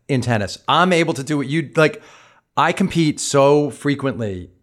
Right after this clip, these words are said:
and so intensely at tennis that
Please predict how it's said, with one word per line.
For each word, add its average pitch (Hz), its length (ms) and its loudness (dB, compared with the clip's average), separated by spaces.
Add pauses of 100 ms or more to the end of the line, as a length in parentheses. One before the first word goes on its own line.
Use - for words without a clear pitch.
and 117 220 -2
so 123 600 -4
intensely 110 1200 -8 (100)
at 95 180 -14
tennis 113 500 -8 (480)
that 117 560 -6